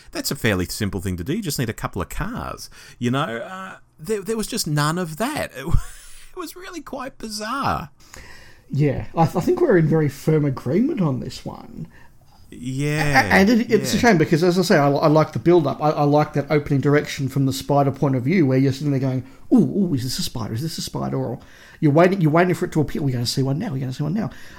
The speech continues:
Speaker 2: Uh, the first reveal under the bed was really cool. Uh, the spider bursting through into the bathroom was really cool. And I thought, "Okay, great. Now they're gonna do stuff with these spiders."
Speaker 1: Yeah.
Speaker 2: And then
Speaker 1: No.
Speaker 2: they didn't.
Speaker 1: Uh,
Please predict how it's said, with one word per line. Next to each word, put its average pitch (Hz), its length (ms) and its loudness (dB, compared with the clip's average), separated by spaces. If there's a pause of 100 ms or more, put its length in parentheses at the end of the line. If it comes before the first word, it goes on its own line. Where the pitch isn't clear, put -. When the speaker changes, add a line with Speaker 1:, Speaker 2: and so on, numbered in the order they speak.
Speaker 2:
Uh, 143 180 4
the 160 160 2
first 175 320 4
reveal 165 300 4
under 147 140 2
the 139 80 0
bed 185 280 2
was 123 160 -6
really 117 200 -6
cool. - 360 -12 (320)
Uh, 131 200 -2
the 156 140 2
spider 151 360 4
bursting 151 440 4
through 156 300 2
into 165 160 2
the 185 60 2
bathroom 208 440 2
was 135 140 4
really 131 220 0
cool. - 320 -6
And 143 80 0
I 139 40 0
thought, 160 180 0
"Okay, 170 300 2
great. 170 240 0 (340)
Now 180 200 8
they're 185 100 8
gonna 170 140 4
do 185 180 4
stuff 156 300 -2
with 139 100 0
these 143 160 -6
spiders." - 480 -10 (220)
Speaker 1:
Yeah. 82 200 -6 (580)
Speaker 2:
And 147 100 2
then 147 100 2
Speaker 1:
No. 131 60 0
Speaker 2:
they 143 120 -6
didn't. - 140 -12 (800)
Speaker 1:
Uh, 147 480 4